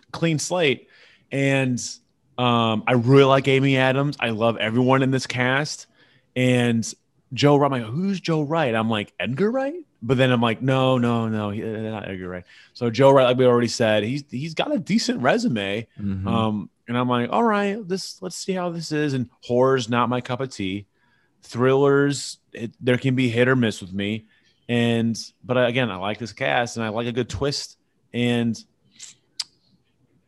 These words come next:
Speaker 1: everything just seemed ramped up to, like, a fifteen.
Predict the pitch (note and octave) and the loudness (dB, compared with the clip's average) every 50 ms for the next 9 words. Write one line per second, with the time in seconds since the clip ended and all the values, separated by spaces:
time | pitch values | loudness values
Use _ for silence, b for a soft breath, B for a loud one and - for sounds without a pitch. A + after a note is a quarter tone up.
0 | _ _ - - E3+ E3 F3+ - - B3 A#3+ A3 G#3 F#3 F#3+ C#3+ - - E3 D#3+ | _ _ -6 -4 -2 0 0 0 2 2 2 2 2 0 0 -2 -2 -2 -2 -2
1 | D3 C3 A#2+ A#2+ A#2 A#2+ A#2+ G#2+ - B2 A2+ G#2 G#2+ - - - G#2+ G2+ G2+ G2 | -2 -2 -4 -4 -4 -4 -6 -6 -6 -4 -4 -4 -6 -10 -12 -8 -8 -8 -6 -8
2 | F#2+ F#2+ F#2+ - - _ - G2+ F#2+ - - G#2 - - - - F#2+ E2+ D#2 D#2 | -8 -10 -12 -16 -18 _ -16 -14 -12 -8 -8 -8 -8 -10 -12 -10 -10 -10 -10 -12
3 | D2+ - | -16 -20